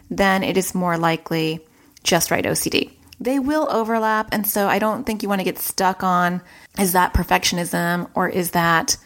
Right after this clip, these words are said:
just right O C D. You can have a child with both, and that is completely okay. But I think that you just wanna delve deeper with your child and ask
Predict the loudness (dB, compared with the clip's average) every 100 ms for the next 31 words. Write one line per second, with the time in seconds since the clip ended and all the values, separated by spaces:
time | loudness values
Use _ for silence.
0 | -20 -18 -8 -6 0 2 4 4 4 4
1 | 4 4 2 0 -2 -4 -2 0 0 0
2 | 2 2 0 -4 0 4 4 2 0 0
3 | 2 4 2 -2 -4 -6 -6 -2 0 0
4 | -4 0 2 2 0 -8 -20 -20 -20 -20
5 | -4 2 2 2 0 0 0 0 0 -2
6 | 0 0 -2 _ _ _ _ -12 0 2
7 | 2 2 2 2 2 0 0 -2 0 0
8 | 0 -2 -2 2 2 2 0 -4 -6 -10